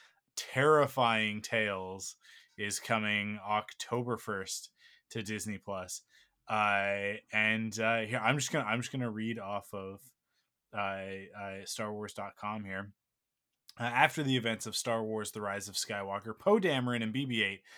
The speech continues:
must make an emergency landing on the volcanic planet Mustafar, where they meet the greedy and conniving Graballa the Hutt. The crime boss has purchased Darth Vader's castle and is renovating it into the galaxy's first all-inclusive Sith-inspired luxury hotel.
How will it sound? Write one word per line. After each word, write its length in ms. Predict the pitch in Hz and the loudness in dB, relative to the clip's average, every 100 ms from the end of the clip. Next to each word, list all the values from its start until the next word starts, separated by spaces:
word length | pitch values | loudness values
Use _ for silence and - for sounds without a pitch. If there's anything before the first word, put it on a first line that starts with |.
| - - | -14 -2
must 240 | 165 127 | 0 2
make 200 | 127 120 | 0 0
an 60 | 113 | 0
emergency 540 | 107 120 113 110 117 | 0 0 -2 -4 -4
landing 360 | 104 104 101 98 | -4 -4 -4 -6
on 100 | 98 | -6
the 60 | |
volcanic 580 | 92 95 - 123 123 127 - _ | -6 -6 0 0 2 -2 -6 _
planet 340 | 117 107 104 101 | -4 -2 -4 -6
Mustafar, 760 | 107 107 - 101 101 95 92 - - - - | -4 -4 -4 -6 -6 -4 -6 -10 -20 -20 -10
where 220 | 110 110 | -2 0
they 220 | 107 104 101 | 0 -2 0
meet 260 | 110 120 | -2 -2
the 100 | 104 | -8
greedy 460 | 95 98 113 135 170 | -10 -6 -2 -2 -2
and 260 | 135 151 | -2 -2
conniving 840 | - 175 170 123 110 98 98 98 98 _ _ _ | -4 -2 0 2 2 2 0 -2 -6 _ _ _
Graballa 600 | 156 127 110 98 95 95 | -2 4 4 4 0 -4
the 120 | 95 92 | -4 0
Hutt. 280 | 104 104 - _ _ - - - | 0 0 -6 _ _ -20 -18 -8
The 80 | |
crime 280 | 123 156 143 | 0 4 4
boss 260 | 139 131 127 | 4 2 2
has 140 | 123 | -6
purchased 480 | - 139 127 120 - | -6 -8 -6 -8 -4
Darth 200 | 123 107 | -2 -2
Vader's 300 | 113 107 104 | -2 -2 -2
castle 460 | - 107 - 117 110 | 0 0 0 -2 0
and 200 | 143 165 | 0 0
is 200 | 165 143 | -2 0
renovating 580 | 131 196 196 113 104 | 2 2 4 2 2
it 160 | 110 127 | 0 0
into 200 | 123 165 | -2 -4
the 80 | 180 | -4
galaxy's 480 | 113 107 120 151 139 | 0 -2 -2 -6 -6
first 280 | 120 131 110 | -4 -4 -2
all-inclusive 720 | 101 143 135 110 104 - 127 | -2 -2 -4 -8 -8 -8 -6
Sith-inspired 760 | - 113 131 127 92 95 120 | -4 -4 -6 -6 -6 -4 -4
luxury 360 | 98 107 127 151 | -4 -6 -4 -2
hotel. 520 | 165 180 208 226 95 | -2 0 0 0 -2